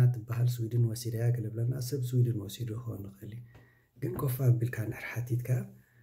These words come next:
ኣይ it doesn't hold water። እቲ ግን እንታይ ይመስለና ኣነ ስለምንታይ እዩ ከምዚ ዝብል? You know፣ ስለምንታይ እዩ ከምዚ ዝብል ኢለ ኣንተ ብላ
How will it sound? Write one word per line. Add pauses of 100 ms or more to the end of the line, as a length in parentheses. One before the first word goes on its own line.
(220)
ኣይ (520)
it
doesn't
hold
water። (800)
እቲ
ግን
እንታይ
ይመስለና
ኣነ (760)
ስለምንታይ
እዩ (120)
ከምዚ
ዝብል? (1300)
You
know፣
ስለምንታይ
እዩ
ከምዚ
ዝብል
ኢለ
ኣንተ
ብላ